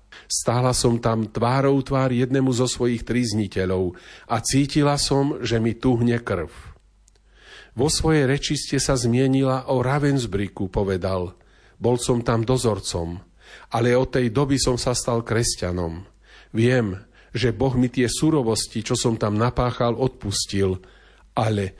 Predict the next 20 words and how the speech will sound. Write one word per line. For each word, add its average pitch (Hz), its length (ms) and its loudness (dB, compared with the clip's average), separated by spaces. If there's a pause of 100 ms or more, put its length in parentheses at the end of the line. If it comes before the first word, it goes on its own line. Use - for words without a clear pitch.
(360)
rád 123 320 0
by 135 80 2
som 127 320 0
to 120 160 0
počul 123 400 0
aj 117 160 0
z 101 80 -2
vašich 120 400 0
úst, 123 320 2
slečna." 92 480 -6 (400)
Znovu 117 400 2
vystrel 107 480 0
ruku. 98 480 -4 (400)
"Odpúšťate 127 800 0
mi?" 127 240 -2 (720)
A 117 80 4
ja 135 80 4
som 151 240 0
tam 151 160 2
stala, 95 560 -2